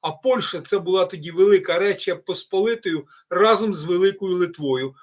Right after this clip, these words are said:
Ось така здоровенна держава, яка виставляла трьохсот-чотирьохсоттисячне військо в разі посполитого рушення. І Богдан Хмельницький вийшов з Січі з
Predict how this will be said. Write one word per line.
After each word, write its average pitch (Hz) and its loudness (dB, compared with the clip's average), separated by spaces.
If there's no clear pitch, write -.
Ось 196 4
така 247 4
здоровенна 202 4
держава, 185 0
яка 160 -4
виставляла 185 -2
трьохсот-чотирьохсоттисячне 185 -4
військо 156 -10
в 156 -8
разі 208 2
посполитого 170 -4
рушення. 139 -12
І 156 -8
Богдан 180 2
Хмельницький 254 -6
вийшов 214 -4
з - -4
Січі 220 -6
з 214 -4